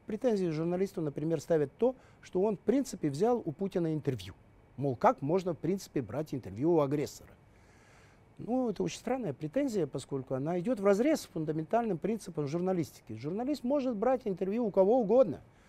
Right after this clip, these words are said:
Тем более, если его персона представляет, ну, большой общественный интерес, мировой интерес. Не вызывает сомнений.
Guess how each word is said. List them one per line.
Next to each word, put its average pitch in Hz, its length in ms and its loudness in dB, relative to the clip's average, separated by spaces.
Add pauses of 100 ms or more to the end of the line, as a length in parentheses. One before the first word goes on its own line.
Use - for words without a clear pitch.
(360)
Тем 214 180 2
более, 220 360 6
если 170 220 0
его 160 220 4
персона 175 480 0
представляет, 147 800 4
ну, 226 180 -4
большой 147 420 0
общественный 170 420 -4
интерес, 151 460 -4 (180)
мировой 135 400 -2
интерес. 175 400 -8 (1000)
Не 175 140 0
вызывает 240 420 4
сомнений. 117 500 -4